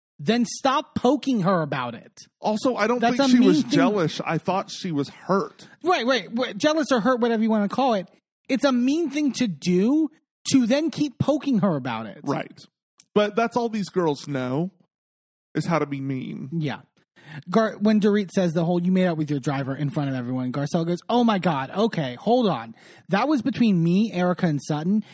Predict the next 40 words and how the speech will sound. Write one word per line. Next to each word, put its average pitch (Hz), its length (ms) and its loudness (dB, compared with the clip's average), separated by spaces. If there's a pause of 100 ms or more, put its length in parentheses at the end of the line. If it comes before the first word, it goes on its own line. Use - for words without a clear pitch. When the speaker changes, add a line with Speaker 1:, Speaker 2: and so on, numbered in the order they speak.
(120)
Speaker 1:
And 180 100 2
now 190 160 4
I 240 80 2
feel 254 180 0
like 233 160 0
you're 214 120 0
saying 175 260 -2
it 165 100 -4
to 156 100 -2
embarrass 113 440 -6
her." - 240 -14
And 185 180 0
Sutton 175 280 0
goes, 160 300 -2 (640)
Sutton 196 180 2
tells 175 340 0
Dorit, 156 440 -2 (260)
"My 262 200 2
driver 240 440 0 (180)
has 220 140 0
become 202 320 0
my 175 160 0
friend." 175 380 -2
And 180 100 2
Dorit's 226 220 0
like, 226 160 -8
"I 247 100 2
did 320 180 2
not 427 300 -2
say 339 200 0
it, 370 80 -4
like, 294 180 -4
judgmentally." 202 1040 0 (440)
Su- 262 120 2
Speaker 2:
Bullshit. 254 1000 2 (580)
Uh, 220 200 -2 (720)
fuck 262 320 0
you, 127 260 -4
Dorit, 127 580 -6
because 180 400 0